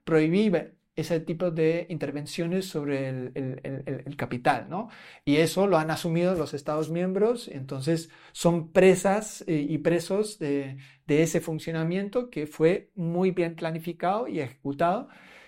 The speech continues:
y por eso necesitaríamos un cambio radical de los tratados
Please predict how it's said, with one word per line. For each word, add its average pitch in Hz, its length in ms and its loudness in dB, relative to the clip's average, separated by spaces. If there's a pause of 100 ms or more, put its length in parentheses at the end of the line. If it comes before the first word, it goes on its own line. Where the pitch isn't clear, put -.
(120)
y 143 220 4
por 143 180 4
eso 160 160 2
necesitaríamos 165 800 2
un 160 180 -2
cambio 190 440 4
radical 139 580 -2
de 175 100 -2
los 143 160 -10
tratados 160 680 0